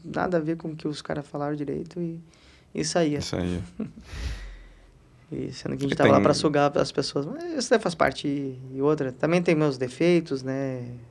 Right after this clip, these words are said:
Speaker 1: É, tem pessoas que não concordam comigo, outras que eu concordo, mas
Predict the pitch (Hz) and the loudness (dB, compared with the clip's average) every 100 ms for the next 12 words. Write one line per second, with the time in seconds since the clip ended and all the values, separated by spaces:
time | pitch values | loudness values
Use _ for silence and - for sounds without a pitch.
0 | - - 123 123 123 127 135 131 127 135 | -18 -12 -10 -10 -12 -12 -8 -6 -2 -4
1 | - 131 127 123 131 123 135 127 175 180 | -4 -6 -6 -4 -4 -4 -6 -2 2 2
2 | 147 135 131 - - - 123 123 165 190 | 2 0 -2 -8 -14 -10 -10 -4 0 0
3 | 175 175 165 160 | 0 -2 -4 -6